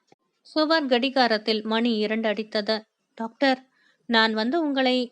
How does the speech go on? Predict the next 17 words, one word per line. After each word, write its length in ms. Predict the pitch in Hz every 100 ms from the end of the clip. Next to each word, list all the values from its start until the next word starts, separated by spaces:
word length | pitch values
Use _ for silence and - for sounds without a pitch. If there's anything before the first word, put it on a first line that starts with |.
| -
தாக்கினேன் 580 | 214 240 294 294 311 302
என்ற 180 | 277 262
விஷயத்தை 480 | 254 277 269 277 254 320 - _ _ _ _ _ _ _ -
உமாவிடம் 560 | 254 311 330 311 247
மட்டுமல்ல, 440 | 220 208 220 214 214 214
வேறு 320 | 208 202 196
யாரிடமும் 760 | 190 180 180 196 202 180 214 381
சொல்ல 260 | - 285 277
மாட்டேன்." 380 | 277 262 269 262 _ _
ஒரு 240 | 220 233 233
சின்ன 360 | 277 269 311 349
பையன் 340 | 269 247 247
வந்து 280 | 220 233 330
என்னை 340 | 269 240 240
பயமுறுத்தி 680 | 208 202 269 311 269 262 254
தாக்கினான் 540 | 233 214 240 285 294
என்றால், 340 | 285 285 339